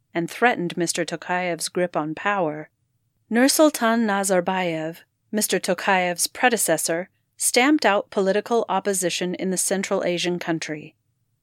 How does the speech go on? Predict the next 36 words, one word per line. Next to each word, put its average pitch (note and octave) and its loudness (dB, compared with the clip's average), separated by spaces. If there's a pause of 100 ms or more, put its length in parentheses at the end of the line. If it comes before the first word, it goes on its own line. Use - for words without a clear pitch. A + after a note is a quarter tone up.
He A3 0
was G#3 -2
routinely G#3+ 0
re-elected, F#3 -2 (120)
with F#3+ -4
vote G3 2
shares A3+ 0
of F3+ -4
nearly F3 -2
one F#3+ -4
hundred G#3+ -6
percent. - -2 (540)
He A#3 -2
stepped - -4
down F#3+ 2
in F3+ -4
two F#3 -6
thousand D#3+ -2
nineteen E3+ -4
with F#3+ -8
the E3+ -2
intention G3 2
of F3+ -4
micromanaging E3+ 0
his E3 -6
successor. - -2 (560)
But - -2
Mister C#4+ 4
Tokayev F3 0
has F#3+ -2
distanced G3+ -2
himself E3+ -2
from F#3 -2
the G3+ 0
former E3 -2
strongman. E3 0